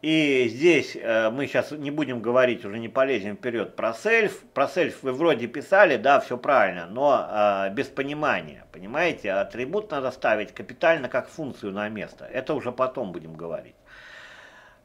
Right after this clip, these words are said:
А, я щас что хочу ещё заострить внимание. Ещё раз то, что я говорил ранее. Саш, если вы щас упустите функции, и всё-таки, э, это уже,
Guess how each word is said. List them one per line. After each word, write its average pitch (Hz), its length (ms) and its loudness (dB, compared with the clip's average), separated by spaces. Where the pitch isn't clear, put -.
А, 82 420 -2
я 120 180 6
щас - 320 -4
что 135 280 -2
хочу 104 320 -6
ещё 90 260 -10
заострить 92 420 -8
внимание. 87 480 -12
Ещё 120 300 -4
раз 120 300 0
то, 151 160 0
что - 180 -8
я 104 140 2
говорил 104 480 0
ранее. 85 340 -4
Саш, 98 320 0
если 120 360 -4
вы 95 140 -4
щас - 340 -4
упустите - 480 -16
функции, 123 580 -12
и 101 80 -12
всё-таки, - 640 -8
э, 92 480 -6
это 120 480 2
уже, 113 520 2